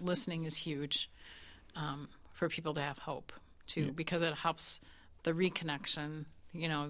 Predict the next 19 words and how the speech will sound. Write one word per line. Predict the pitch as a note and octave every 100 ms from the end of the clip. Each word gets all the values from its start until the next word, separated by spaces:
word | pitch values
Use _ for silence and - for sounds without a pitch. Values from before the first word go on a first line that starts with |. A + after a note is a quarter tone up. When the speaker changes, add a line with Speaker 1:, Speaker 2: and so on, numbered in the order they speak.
| D#3+
Speaker 1:
we | D#3+
talked | D#3+ D#3 -
before | D#3+ - D#3+ C#3+
about | C#3+ C#3+ D3
how | - D#3 C#3+ C#3
trauma | - F3 E3+ D3
is | D3 D3 -
disconnection, | E3 - D3+ C#3 - - C#3 D3 - - - - - F3
and | D#3 D3 C#3+ C#3+ - -
the | F3+ E3+
healing | A3 A3 F#3
comes | E3 F3+ E3 -
from | E3+ D#3
being | D#3+ D#3+ D3+
reconnected | D#3+ D#3 D#3 C3+ - D#2+ - -
to | -
ourselves, | C3 C#3+ G3 F#3 F#3 F3+ -
to | D3+
God, | D#3+ E3 D#3+